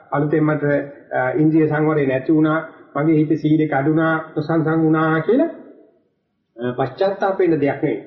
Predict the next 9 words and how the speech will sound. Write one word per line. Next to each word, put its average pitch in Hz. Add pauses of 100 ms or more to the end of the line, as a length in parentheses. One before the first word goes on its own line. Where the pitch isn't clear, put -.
(180)
එතෙන් 139
තියෙන්නේ 196
දැනගන්න 139
ඕනේ 160 (340)
මේ 175
සතිය 170
දැන්, 202 (440)
අ, 147 (200)
අරමුණ 214